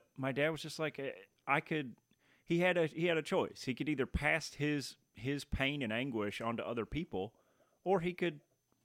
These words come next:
be kind and nice and happy and joyful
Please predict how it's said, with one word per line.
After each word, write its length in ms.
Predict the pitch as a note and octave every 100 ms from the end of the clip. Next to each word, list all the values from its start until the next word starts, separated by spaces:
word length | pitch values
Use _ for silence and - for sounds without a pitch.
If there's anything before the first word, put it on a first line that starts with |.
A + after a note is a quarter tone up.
| _ -
be 120 | F3
kind 420 | - D#3 E3+ D#3+
and 140 | D3 C#3
nice 400 | D3+ E3 - -
and 140 | C3 B2
happy 380 | D3 E3+ C#3
and 120 | A2+ G2+
joyful 540 | B2 F3 - A#2 G#2